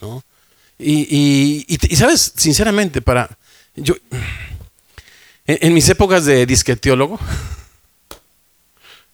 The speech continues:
porque, porque nada sabemos ni nada sabremos como debemos conocerlo,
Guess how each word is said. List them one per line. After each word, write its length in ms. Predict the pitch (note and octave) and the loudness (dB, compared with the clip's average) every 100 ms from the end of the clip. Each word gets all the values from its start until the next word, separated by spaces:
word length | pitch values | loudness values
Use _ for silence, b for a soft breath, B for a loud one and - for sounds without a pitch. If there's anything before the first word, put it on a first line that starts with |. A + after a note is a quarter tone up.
| _ - G2 | _ -18 -12
porque, 380 | G#2+ C3 A2+ A2 | -6 -4 -4 -4
porque 340 | C3 - B2 | -6 -2 -2
nada 440 | A#2 C3 D3 E3 F3+ | 0 2 2 2 0
sabemos 380 | C#3+ C3+ C#3 | 0 0 0
ni 100 | B2+ | -2
nada 220 | B2 C3+ D#3 | 0 0 0
sabremos 440 | B2 B2 C3+ C#3 | 0 -2 -4 -6
como 240 | A#2 G#2 | -6 -4
debemos 280 | G#2 G#2+ A#2+ | -2 -4 -6
conocerlo, 500 | - A2 - G2+ C3 | -6 -6 -6 -6 -10